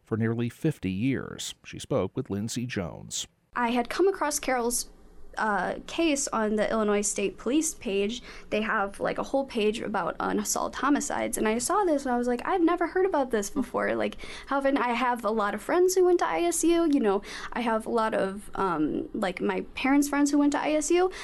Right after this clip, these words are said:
Speaker 2: and I was like, "How can I, how did I not know about this?" So, basically, I came across her case, and to me, it seemed like there is a lot more that could have been done,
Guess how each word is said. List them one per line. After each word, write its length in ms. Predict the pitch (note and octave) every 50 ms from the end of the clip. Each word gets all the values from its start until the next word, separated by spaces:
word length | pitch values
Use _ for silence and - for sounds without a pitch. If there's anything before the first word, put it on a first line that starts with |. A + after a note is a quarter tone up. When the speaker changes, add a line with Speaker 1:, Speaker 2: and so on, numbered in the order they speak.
| - - - - -
Speaker 2:
and 120 | - C4+ C4+
I 60 | C4+
was 140 | D4 C#4+ D4
like, 140 | C#4+ C#4+ C#4+
"How 160 | - F#4 G4
can 180 | - - G#4+
I, 120 | G4+ F4+ -
how 240 | - - - F#4+ G4
did 120 | G4+ G4+
I 100 | F#4+ E4+
not 580 | D#4+ D#4 D4 D4+ D#4 E4 E4 E4 D#4+ - - -
know 380 | - - C4+ C4+ C4+ C#4 F#4+ B4 B4+ G4+
about 320 | D#4+ B3 G3+ G#3+ - -
this?" 300 | - - - - - - - - - - - - - -
So, 520 | - - - C4 B3+ B3+ C4 C4 B3+ - - - - - - -
basically, 880 | A#3 C4+ D4+ G4 F#4+ - F4 D4 - - A#3 A3 G#3+ G#3+ G#3+ A3 A#3+ - - - -
I 320 | - A#3+ A#3 A#3 A#3+ A3+ A#3
came 240 | - - C#4 D4 F4+
across 380 | F#4 F#4 - E4 E4 E4 -
her 100 | - D#4
case, 640 | C#4+ - - - A3 G#3 G3+ G3+ A#3+ - - - - - - -
and 580 | A#3 A#3 A#3 A3+ A3+ A3+ A3+ A3+ G#3+ - - - - - - - - - -
to 140 | - - B3+
me, 400 | C4 C4+ C#4 D4 D#4 D#4+ E4 E4+ D4+ D4+ -
it 180 | - B3 B3 B3+
seemed 480 | - - - B3 B3 B3 B3 A#3+ -
like 560 | A3+ A3 G#3+ G#3 G#3 G3 G3+ - - - - - - - - - - - - - - - - - - - - -
there 640 | A3 G#3+ - A3+ A3+ A3 A3 G#3+ G#3 G3+ F#3 - - - - - - - - -
is 140 | - A3+ A3
a 60 | G#3+
lot 300 | G#3+ G#3+ G#3 G#3 A3 G3
more 240 | G#3 A3+ G#3+ G#3+ A3
that 160 | A3 G#3+ -
could 140 | - - A#3
have 100 | A3+ G#3
been 200 | G#3+ G#3+ G#3 G#3
done, 540 | G3 G3 F#3 F#3 F#3+ G3+ A3+ C4 C#4+ D#4 -